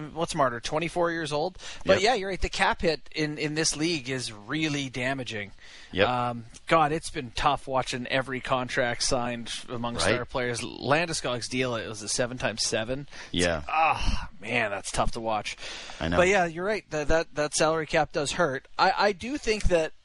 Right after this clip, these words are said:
Speaker 1: there is merit in the, the guy who's making the decisions not overreacting, and Kyle Dubas saying, "I believe," and this is me being Kyle Dubas, "I believe that if I get to take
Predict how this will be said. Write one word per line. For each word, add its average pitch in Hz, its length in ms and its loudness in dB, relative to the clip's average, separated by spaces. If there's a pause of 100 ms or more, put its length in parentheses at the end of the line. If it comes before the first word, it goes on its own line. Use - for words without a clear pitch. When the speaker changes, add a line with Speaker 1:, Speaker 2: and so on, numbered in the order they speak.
(420)
Speaker 1:
there 165 280 4
is 156 220 -2
merit 151 560 0
in 143 500 -6
the, 143 180 2
the 139 140 -4
guy 151 340 4
who's 156 200 -8
making 151 340 -4
the 139 80 -4
decisions 135 600 -2
not 135 240 2
overreacting, 131 920 -2
and 117 140 -6
Kyle 143 260 4
Dubas 135 300 -4
saying, 131 380 0 (720)
"I 175 160 6
believe," 202 460 0
and 131 100 -8
this 131 160 0
is 123 140 -6
me 147 160 -2
being 143 240 -4
Kyle 143 220 4
Dubas, 131 340 -4 (340)
"I 180 160 8
believe 190 440 0
that 143 120 0
if 127 140 0
I 165 100 8
get 196 200 0
to 170 100 -4
take 151 400 0